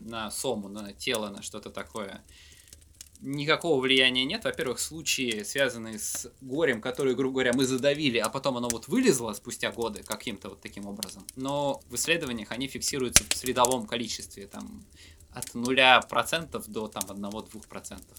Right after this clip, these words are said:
таких людей. И то это, ну, то есть это очень большие вот вопросы, действительно ли это так, ну, потому что всё очень своеобразно. Ну, вот в этих сценариях, связанных с тем, когда люди как бы, ну,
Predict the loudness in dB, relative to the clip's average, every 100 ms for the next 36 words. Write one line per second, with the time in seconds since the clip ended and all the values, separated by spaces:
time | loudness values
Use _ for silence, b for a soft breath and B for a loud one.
0 | -20 -18 -18 -16 -4 -2 -2 -6 b b
1 | b -20 -4 -4 -4 0 4 4 2 -2
2 | -2 -2 -8 -6 -6 -6 -6 -8 -10 -10
3 | -6 -4 -4 -8 -10 -10 -4 -6 -2 -4
4 | -4 -6 -6 -4 -4 -6 -6 -8 -8 -2
5 | -2 -2 -8 -8 -8 -10 -10 -14 -18 -14
6 | -14 -12 -6 -6 -4 -2 0 2 0 -2
7 | -14 -12 -10 -10 -10 -10 -6 -6 -4 -6
8 | -4 -4 -4 -6 -4 -4 -4 -8 -10 -10
9 | -10 -8 -6 -6 -6 -4 -4 -4 -6 -4
10 | -6 -6